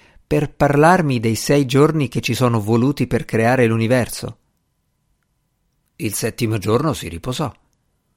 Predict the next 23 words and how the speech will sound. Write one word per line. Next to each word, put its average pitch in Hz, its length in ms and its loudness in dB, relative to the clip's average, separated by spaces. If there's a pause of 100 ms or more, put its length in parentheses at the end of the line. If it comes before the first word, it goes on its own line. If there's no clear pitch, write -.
(840)
E 147 260 -8
si 143 220 -2
metterebbe 135 460 4
a 117 40 4
parlare 123 420 2
di 110 140 0
angeli, 92 500 -2 (580)
in 120 200 -2
un 131 140 -2
posto 175 280 -2
come 151 200 0
questo. 120 480 -4 (1600)
Certo 226 360 -4
che 107 100 -4
lo 98 140 -2
farei 98 420 -2
qui. 95 320 -6 (480)
Dove 240 300 0
altro? 87 500 -6 (2000)
Ero 95 360 -4
nervoso 135 640 -2
e 107 140 0
perplesso, - 880 -6